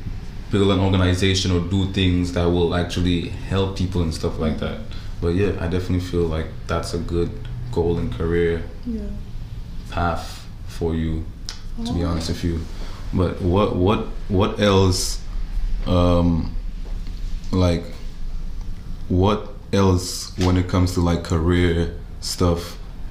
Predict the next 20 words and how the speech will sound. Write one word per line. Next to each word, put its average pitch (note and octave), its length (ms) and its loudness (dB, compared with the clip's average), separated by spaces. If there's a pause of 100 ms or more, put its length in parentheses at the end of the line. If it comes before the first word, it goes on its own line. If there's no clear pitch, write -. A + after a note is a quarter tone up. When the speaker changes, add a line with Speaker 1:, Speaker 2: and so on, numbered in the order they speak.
Speaker 1:
do F#2+ 140 2
you F2 220 2
think E2+ 380 2 (2000)
that's F2 280 0
different? F2 600 0 (1300)
Because F#2 320 -2
we're G2 160 2
talking G2+ 220 2
about E2+ 400 0
your F2 160 2
sp-, - 400 -4
your F2 180 4
per-, F2 160 -2
like, E2+ 340 0
your E2+ 160 2
perspective E2+ 600 -2
on D#2+ 140 0
this, D#2+ 240 0
your E2+ 180 2
female, E2 480 0